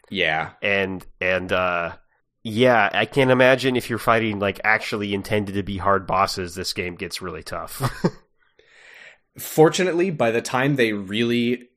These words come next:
Speaker 1: introduce the incredibly difficult bosses, I mean, I say that as if Sephiroth and Xemnas aren't in this, but, uh,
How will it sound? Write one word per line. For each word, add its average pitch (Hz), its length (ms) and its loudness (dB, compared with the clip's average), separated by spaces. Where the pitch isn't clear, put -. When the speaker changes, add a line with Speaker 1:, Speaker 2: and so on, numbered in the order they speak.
Speaker 1:
introduce 117 600 -2
the 107 360 -6
incredibly 104 540 -2
difficult 113 400 -2
bosses, 123 400 0
I 113 100 2
mean, 104 320 -2
I 104 120 -2
say 110 200 2
that 92 220 0
as 87 100 -8
if 90 80 -8
Sephiroth 90 560 -2
and 82 360 -10
Xemnas 92 420 -4
aren't 82 160 -6
in 110 140 0
this, 73 220 -12
but, 92 260 0
uh, 78 380 0